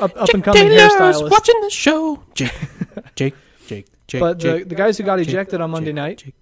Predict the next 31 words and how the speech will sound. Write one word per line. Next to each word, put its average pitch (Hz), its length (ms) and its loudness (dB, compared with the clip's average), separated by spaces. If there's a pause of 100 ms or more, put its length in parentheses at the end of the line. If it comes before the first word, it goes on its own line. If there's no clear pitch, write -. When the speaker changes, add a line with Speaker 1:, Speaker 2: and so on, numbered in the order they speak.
(100)
Speaker 2:
Jake, - 200 -20 (240)
Speaker 1:
included 180 500 2
a 165 100 0
Speaker 2:
Jake, 147 80 -4
Speaker 1:
lot 170 220 -4
of 160 60 -8
star 170 260 -6
Speaker 2:
Jake, - 40 -14
Speaker 1:
players. 175 500 -6
Speaker 2:
Jake, 247 220 -6
Speaker 1:
People - 180 -2
like 160 140 -2
Russell 165 280 -4
Speaker 2:
Jake, 175 60 -2
Speaker 1:
Westbrook, 175 420 -2
Speaker 2:
Jake, 240 80 -12
Speaker 1:
Blake 170 280 -4
Speaker 2:
Jake. - 100 -20
Speaker 1:
Griffin, 185 520 -4
Ben 165 300 -8
Simmons, 175 440 -8
Kyle 170 360 -8
Lowry, 160 560 -6 (280)
and 156 100 -14
Trevor 151 360 -6
Ariza. 123 360 -12 (920)
Um, 139 480 -8 (300)
Speaker 2:
What 135 80 -10
did 123 100 -6
Lowry 120 380 -4
do? 113 280 -12